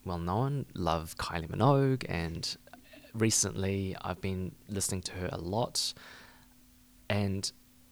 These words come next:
you know, her music means a lot to me. I think she's my ride or die. She is so beloved, and she's carved out this career that has been built on kindness, you know, and she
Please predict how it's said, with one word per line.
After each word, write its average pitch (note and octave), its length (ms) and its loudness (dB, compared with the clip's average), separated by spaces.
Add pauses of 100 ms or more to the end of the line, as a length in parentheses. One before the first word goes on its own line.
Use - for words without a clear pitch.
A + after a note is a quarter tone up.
(920)
you G#2+ 80 -6
know, G2+ 60 2
her A2+ 140 4
music A2 480 0
means G2 300 0
a - 40 -2
lot F#2 220 0
to F#2 100 -4
me. E2+ 80 -2
I D#2+ 80 -2
think E2+ 140 -4
she's G2+ 200 -2
my F2+ 140 0
ride E2+ 220 0
or F2 80 -4
die. F2 340 -6 (460)
She F#2 560 -2 (960)
is F#2+ 380 -2 (280)
so G#2+ 320 6
beloved, F#2 480 2
and F2+ 200 -4
she's F#2 280 -2
carved - 340 -4
out G#2 120 0
this F2+ 140 -2
career F2+ 480 -2
that F2+ 300 0 (1200)
has G2+ 140 -2
been G2+ 140 0
built G2+ 280 2
on F2+ 380 -2 (100)
kindness, - 720 -2 (580)
you G#2+ 100 -2
know, C#3 260 -2 (120)
and G2+ 400 -2 (420)
she A#2+ 440 0